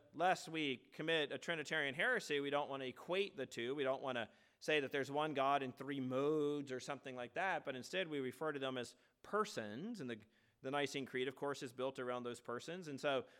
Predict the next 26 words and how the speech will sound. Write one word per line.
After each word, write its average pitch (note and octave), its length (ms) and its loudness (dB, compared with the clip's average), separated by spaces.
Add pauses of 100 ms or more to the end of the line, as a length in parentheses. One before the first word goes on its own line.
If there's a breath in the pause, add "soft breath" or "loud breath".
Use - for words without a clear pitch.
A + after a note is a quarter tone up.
(140 loud breath)
the F#3 80 2
Word C4+ 220 8
has A#3+ 100 2
always C4 280 4
been B3+ 280 2
with F3+ 120 -4
God G#3 220 4
the A3+ 60 0
Father, A3+ 340 2
but D#3+ 140 -4
he G#3 140 -2
is G3 120 2
not G3 260 -2
the F#3 80 -10
Father. G#3+ 360 0
So - 120 -10
John F3 280 -6
says D#3 180 -4
that's B3 220 0
the F3+ 100 -2
first C4 320 -2
thing F#3+ 160 -4
you D#3 100 -6
need D3 200 -6
to D3 100 -10
know D3+ 600 0